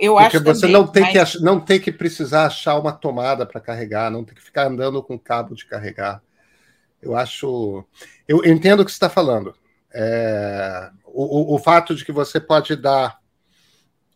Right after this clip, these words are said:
Speaker 2: quarenta por cento em dez minutos ligado na tomada
Speaker 1: É,
Speaker 2: é
Speaker 1: isso eu acho,
Speaker 2: super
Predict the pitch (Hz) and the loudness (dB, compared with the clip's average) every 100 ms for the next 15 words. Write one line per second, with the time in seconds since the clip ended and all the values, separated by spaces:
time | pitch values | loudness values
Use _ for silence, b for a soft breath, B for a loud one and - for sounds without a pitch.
0 | _ - 151 180 185 160 175 151 - 156 | _ 2 4 4 2 -2 -4 -4 -4 -6
1 | 139 - 143 131 147 151 151 135 143 - | -6 -6 -6 0 0 0 -4 -6 -6 -6
2 | 131 113 131 117 117 123 120 135 123 233 | -10 -10 -6 -4 -4 -6 -10 -4 2 2
3 | - - 285 131 131 151 139 117 | 2 -4 -4 -2 -2 -2 -2 -4